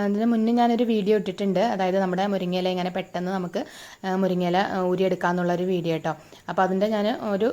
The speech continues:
ഇത് കാണിച്ചു തരാം. നേരത്തെ ഞാൻ കാണിച്ചൊരു ടിപ്സാണ്. അപ്പോൾ കുറേ ടിപ്സുകൾ കാണിച്ചിട്ടുണ്ട് കേട്ടോ. അപ്പോൾ അതിൻ്റെ വീഡിയോ ഞാൻ ലിങ്ക് ഇടാൻ, ആ, ഡിസ്ക്രിപ്ഷൻ ബോക്സിൽ ഇട്ട് കൊടുക്കാം.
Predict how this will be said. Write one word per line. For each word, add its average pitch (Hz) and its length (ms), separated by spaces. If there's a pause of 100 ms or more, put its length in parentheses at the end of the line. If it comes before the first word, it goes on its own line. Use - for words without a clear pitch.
ഇത് 214 140
കാണിച്ചു 196 360
തരാം. 190 300
നേരത്തെ 175 320
ഞാൻ 185 160
കാണിച്ചൊരു 185 520 (220)
ടിപ്സാണ്. 185 540 (340)
അപ്പോൾ 226 240
കുറേ 220 260
ടിപ്സുകൾ 226 420
കാണിച്ചിട്ടുണ്ട് 185 720
കേട്ടോ. 156 160
അപ്പോൾ 165 180
അതിൻ്റെ 165 280
വീഡിയോ 190 340
ഞാൻ 196 180
ലിങ്ക് 190 240
ഇടാൻ, 196 200 (160)
ആ, 185 200
ഡിസ്ക്രിപ്ഷൻ 180 480
ബോക്സിൽ 190 300
ഇട്ട് 185 140
കൊടുക്കാം. 165 360